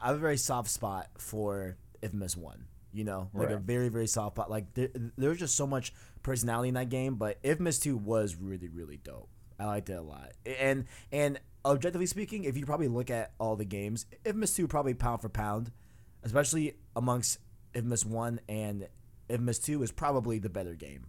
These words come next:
Speaker 1: of course, you know? Uh, but Infamous two went, a lot of good stuff. Um, then we go on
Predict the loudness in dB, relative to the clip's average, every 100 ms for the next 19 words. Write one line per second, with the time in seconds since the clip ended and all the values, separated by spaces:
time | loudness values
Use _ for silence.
0 | -16 -14 -14 -12 -14 -16 -20 -20 -20 -12
1 | -8 -8 -10 -14 -20 -20 -20 -20 -20 -20
2 | -10 -6 -4 -4 -6 -8 -10 -12 -14 -6
3 | -2 -2 -4 -8 -20 -20 -8 -4 -2 0
4 | 0 -2 -2 -4 -4 -12 -20 -20 -16 -4
5 | -2 -2 -2 -2 0 -2 -4 -16 -4 0
6 | 2 4 2 0 -4 -4 -4 -6 -14 -20
7 | -20 -20 -20 -20 -20 -18 0 2 2 2
8 | 4 4 6 4 2 0